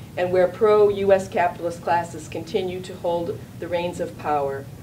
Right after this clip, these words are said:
revolution is back on the scene as a realistic solution for the world's popular classes. Um, or as another British Marxist said, "Revolution in the classical mode, popular mobilizations, divisions at the top, battles for the troops, struggles over the political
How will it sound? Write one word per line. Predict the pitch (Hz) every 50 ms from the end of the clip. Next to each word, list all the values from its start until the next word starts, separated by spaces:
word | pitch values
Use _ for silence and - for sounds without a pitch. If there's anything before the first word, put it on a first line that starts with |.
| - - - - - - -
revolution | 190 202 220 214 214 208 208 202 196 196 - - 156 147 151 156 - - -
is | 165 160
back | - - - 185 185 196 196 - 208
on | 190 185
the | 170
scene | - - - 190 190 165 165 170 170
as | 160 156 160
a | 160 156
realistic | 160 185 202 202 196 196 196 - - 175 - -
solution | - 165 151 165 165 160 - - 165 156 156 156
for | - 160
the | 147 147
world's | 147 160 170 165 160 156 -
popular | - - 156 156 151 151 151 143 143
classes. | 147 - - 151 147 147 147 - - - - - 139 - - - - - - - - - - - - - - - - - - -
Um, | 165 170 170 165 -
or | 190 190
as | 190 190 190
another | 190 190 190 196 196 196
British | 190 190 208 208 208 208 208 -
Marxist | 190 185 185 185 185 - 185 - - -
said, | - 190 170 170 170 170 170 - - - - - - - - -
"Revolution | 185 202 202 233 240 240 226 - - 214 214
in | 196 190
the | 180
classical | - - 196 185 190 196 196 - 196 - 190 180 185
mode, | 180 175 170 160 147 139 135 139 139 - -
popular | - 202 196 208 208 233 208 202 196
mobilizations, | 196 190 185 185 180 180 175 165 - 175 175 175 175 - - 156 147 143 143 - - -
divisions | 170 156 170 196 208 202 220 202 196 196 -
at | 185 190
the | 170
top, | 165 - - 180 160 156 151 143 - - -
battles | - 190 185 185 196 196 185 - -
for | - 175
the | 170 170 165
troops, | - - - 190 165 147 - - - -
struggles | - - 202 196 196 196 202 196 196 -
over | 190 180 180 170
the | 160 -
political | - - - 190 190 190 185 185 185 - 180 180 180